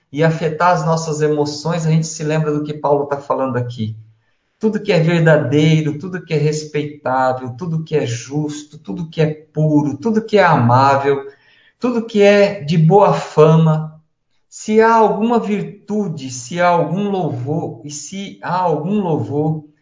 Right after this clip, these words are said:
seja isso o que ocupe o vosso pensamento."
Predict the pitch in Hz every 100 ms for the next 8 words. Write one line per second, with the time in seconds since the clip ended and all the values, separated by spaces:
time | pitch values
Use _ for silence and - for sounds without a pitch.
0 | _ _ - - 165 160 147 165 170 -
1 | 175 160 156 - 165 151 - 147 147 147
2 | - _ - 120 127 120 - - 113 -
3 | 110 - - - -